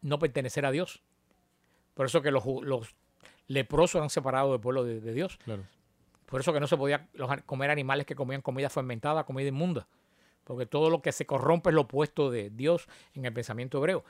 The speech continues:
Speaker 2: Es por eso que no comen cerdo.
Speaker 1: Exactamente, porque el cerdo sabe, eh, come cosas
Speaker 2: Comen lo-
Speaker 1: podridas.
Speaker 2: Ujú.
Speaker 1: Por eso que te das cuenta que Jesús llegó a, a casa de Lázaro el cuarto día de la muerte de Lázaro.
Speaker 2: Cuando ya estaba confirmado que estaba muerto.
Speaker 1: Exactamente, por eso que María,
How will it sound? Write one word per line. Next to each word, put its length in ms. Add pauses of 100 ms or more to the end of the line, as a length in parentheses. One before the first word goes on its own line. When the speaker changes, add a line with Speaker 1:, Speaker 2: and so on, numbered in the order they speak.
Speaker 2:
Es 80
por 100
eso 120
que 60
no 100
comen 200
cerdo. 320 (200)
Speaker 1:
Exactamente, 640
porque 120
el 40
cerdo 220
sabe, 360
eh, 200 (160)
come 260
cosas 160
Speaker 2:
Comen 120
lo- 60
Speaker 1:
podridas. 440
Speaker 2:
Ujú. 260 (920)
Speaker 1:
Por 140
eso 140
que 80
te 80
das 80
cuenta 280
que 120
Jesús 400 (480)
llegó 680 (600)
a, 440 (560)
a 100
casa 240
de 100
Lázaro 420 (360)
el 120
cuarto 400
día 200
de 60
la 60
muerte 300
de 80
Lázaro. 320 (100)
Speaker 2:
Cuando 220
ya 100
estaba 240
confirmado 460
que 80
estaba 160
muerto. 140
Speaker 1:
Exactamente, 760
por 140
eso 240
que 120
María, 540